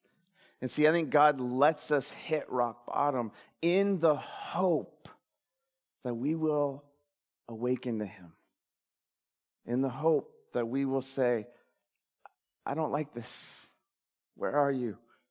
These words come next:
Can you find me?" Man, have you ever been there? Maybe some of you, that's where you are today. Like maybe you find yourself in a place where you, you, you're just living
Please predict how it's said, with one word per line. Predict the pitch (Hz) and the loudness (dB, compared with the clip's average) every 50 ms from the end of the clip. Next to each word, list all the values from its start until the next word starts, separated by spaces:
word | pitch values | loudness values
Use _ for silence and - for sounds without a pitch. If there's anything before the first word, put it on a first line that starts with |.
| _ _ _ _ | _ _ _ _
Can | _ - 127 117 | _ -6 -4 -4
you | 113 | -4
find | 107 - - - - 127 110 98 92 | -6 -6 -6 -6 -4 -4 -6 -6 -8
me?" | 87 82 - _ _ _ _ _ _ _ _ _ _ _ _ _ _ _ _ _ _ _ _ _ _ _ _ - | -10 -12 -16 _ _ _ _ _ _ _ _ _ _ _ _ _ _ _ _ _ _ _ _ _ _ _ _ -8
Man, | 120 127 131 | -6 -4 -4
have | 135 - | -4 -4
you | - 156 175 | -6 -10 -10
ever | 170 170 160 | -10 -10 -10
been | 165 - 170 170 | -12 -14 -14 -14
there? | 170 180 185 165 _ _ _ _ _ _ _ _ _ _ _ _ _ _ _ _ _ _ _ _ _ _ _ _ _ _ _ _ _ _ _ _ _ _ _ _ _ _ _ _ _ _ _ _ _ _ _ _ _ 143 _ _ _ _ _ _ _ _ _ _ | -14 -16 -16 -18 _ _ _ _ _ _ _ _ _ _ _ _ _ _ _ _ _ _ _ _ _ _ _ _ _ _ _ _ _ _ _ _ _ _ _ _ _ _ _ _ _ _ _ _ _ _ _ _ _ _ _ _ _ _ _ _ _ _ _ _
Maybe | - 110 123 143 160 156 | -14 -12 -12 -10 -10 -10
some | - 143 151 147 | -8 -6 -4 -4
of | 139 | -4
you, | 131 131 127 | -2 -2 -4
that's | 123 127 - - | -4 -6 -8 -8
where | 123 120 | -8 -6
you | 113 113 117 | -4 -4 -4
are | 113 117 117 | -4 -6 -6
today. | - 98 78 92 110 120 117 127 _ _ _ _ _ _ _ _ _ _ _ _ _ _ _ _ _ _ _ _ _ _ _ _ _ _ _ _ _ _ _ _ _ _ _ _ _ _ - | -10 -14 -16 -14 -16 -18 -20 -20 _ _ _ _ _ _ _ _ _ _ _ _ _ _ _ _ _ _ _ _ _ _ _ _ _ _ _ _ _ _ _ _ _ _ _ _ _ _ -8
Like | 120 | -4
maybe | 127 135 135 143 | -4 -2 0 0
you | 139 131 | 0 0
find | - 139 139 139 | 0 0 0 0
yourself | 135 131 - 135 127 - | -2 -2 -2 -2 -2 -2
in | 123 120 | -4 -8
a | |
place | 117 - 131 127 123 - | -4 -2 -2 -2 -2 -4
where | 127 | -4
you, | 123 123 | -6 -4
you, | 90 127 131 123 | -4 -4 -4 -4
you're | 127 123 120 | -6 -6 -6
just | 131 123 - 117 | -6 -8 -8 -6
living | 120 120 139 147 139 143 139 131 127 120 107 | -2 0 0 0 0 0 0 0 0 -2 -4